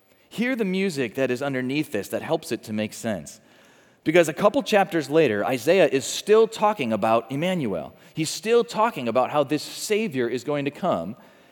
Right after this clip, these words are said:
And he has another line here in chapter nine that is quite familiar to us as well.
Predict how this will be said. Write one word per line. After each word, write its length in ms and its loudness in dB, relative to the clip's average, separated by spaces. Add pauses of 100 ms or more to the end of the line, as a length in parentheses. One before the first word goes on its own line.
(200)
And 100 0
he 60 6
has 100 4
another 320 2
line 320 2
here 220 -2
in 80 -4
chapter 340 -2
nine 300 0
that 120 4
is 200 0 (420)
quite 420 0
familiar 500 0
to 260 0
us 180 2
as 160 -8
well. 380 -2